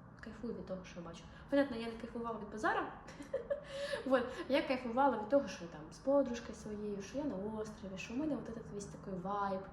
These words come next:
що є чоловіки, які не розказують мені, яка я там, блядь, не така, а вони хочуть зі мною зустрітися, і вони мені про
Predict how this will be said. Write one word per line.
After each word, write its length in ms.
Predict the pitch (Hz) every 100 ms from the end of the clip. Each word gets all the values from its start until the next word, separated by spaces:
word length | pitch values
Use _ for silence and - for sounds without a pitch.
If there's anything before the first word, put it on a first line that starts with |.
| - - -
що 160 | - 240
є 240 | 233 269
чоловіки, 480 | 262 - 226 226 -
які 440 | 269 233 240 233 226 - 170 -
не 180 | 226 233
розказують 640 | 233 - 285 320 262 233
мені, 480 | 220 220 208 202 196 - -
яка 360 | 202 214 226 220
я 60 | 208
там, 140 | 208 202 202
блядь, 220 | 196 202
не 100 | 208
така, 420 | 214 208 196 180 - - -
а 180 | 196 208
вони 280 | 214 233 240
хочуть 300 | 233 233 220
зі 80 |
мною 160 | 220 226
зустрітися, 560 | 208 - - - - 214
і 60 |
вони 240 | 214 220 226
мені 140 | 220
про 140 | -